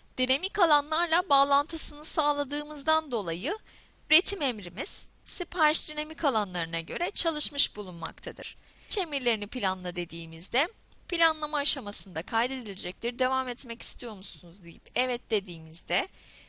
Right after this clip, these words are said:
iş emirleri sekmesine gelir. Burada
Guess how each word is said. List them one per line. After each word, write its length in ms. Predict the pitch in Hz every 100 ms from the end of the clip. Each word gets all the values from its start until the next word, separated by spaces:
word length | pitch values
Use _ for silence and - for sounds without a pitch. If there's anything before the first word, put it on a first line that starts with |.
| -
iş 200 | 330 -
emirleri 580 | 330 302 247 202 180 165 - - -
sekmesine 720 | - 233 202 190 180 - 180 165
gelir. 440 | 165 160 - - - - - -
Burada 440 | 359 339 294 285